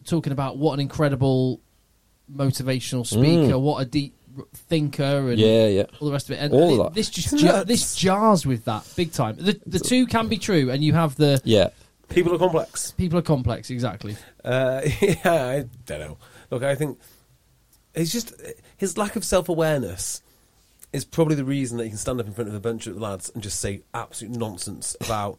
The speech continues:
Speaker 3: <laughs> you know, brotherhood and love and, you know, all the cliches which come, you know, come out of rugby coaches' mouths. And it's that same lack of awareness that makes him sit there in front of Nick Simon and talk about, you know, his sister being in the N H S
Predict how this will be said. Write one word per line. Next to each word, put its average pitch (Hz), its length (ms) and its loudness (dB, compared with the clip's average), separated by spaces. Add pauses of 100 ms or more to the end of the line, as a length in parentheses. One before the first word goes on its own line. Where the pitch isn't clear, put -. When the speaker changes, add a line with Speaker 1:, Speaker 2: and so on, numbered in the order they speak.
(160)
Speaker 3:
<laughs> - 180 -20
you 123 100 0
know, 104 240 -2 (440)
brotherhood 113 580 -2
and 101 300 -6
love 110 460 -2
and, 101 400 -10
you 123 120 -8
know, 104 100 -6
all 107 220 -8
the 95 120 -12 (240)
cliches 98 540 -14
which - 220 -18
come, 95 220 -16
you 98 120 -14
know, 87 80 -16
come 104 140 -12
out 80 100 -10
of 90 140 -18
rugby 104 160 -10
coaches' 92 300 -12
mouths. 92 420 -10 (580)
And 139 140 2
it's 131 80 -4
that - 160 -4
same 185 220 2
lack 151 120 -2
of 131 60 -6
awareness 104 460 -2
that 127 200 -8
makes 117 240 0
him 113 160 -6
sit 113 300 -6
there 104 160 -6
in 101 60 -8
front 113 140 -8
of 110 40 -10
Nick - 160 -6
Simon 113 320 -6
and 107 180 -12
talk 113 220 -4
about, 107 320 -6 (480)
you 117 120 -4
know, 101 60 -2
his 98 160 -4
sister 123 300 -4
being 110 240 -2
in 107 120 -4
the 107 80 -2
N 110 80 -4
H 104 180 -8
S 110 300 -4